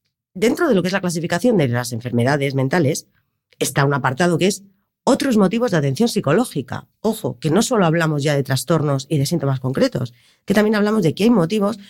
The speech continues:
como por ejemplo puede ser, ahora que hay tanta movilidad en el mundo, ¿no? Eh, los problemas de aculturación,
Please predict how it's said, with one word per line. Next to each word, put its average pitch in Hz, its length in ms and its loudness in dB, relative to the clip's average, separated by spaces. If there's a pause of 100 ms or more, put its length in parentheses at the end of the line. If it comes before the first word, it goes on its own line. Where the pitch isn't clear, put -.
(300)
como 139 160 0
por 131 100 0
ejemplo 190 260 0
puede 196 220 2
ser, 233 300 -2 (260)
ahora 147 240 0
que 139 260 -2 (220)
hay 139 120 -4
tanta 147 220 0
movilidad 139 420 2
en 143 60 0
el 139 80 2
mundo, 131 240 2
¿no? 180 240 0
Eh, 156 120 2
los 139 160 -2
problemas 151 320 2
de 196 60 -2
aculturación, 131 840 0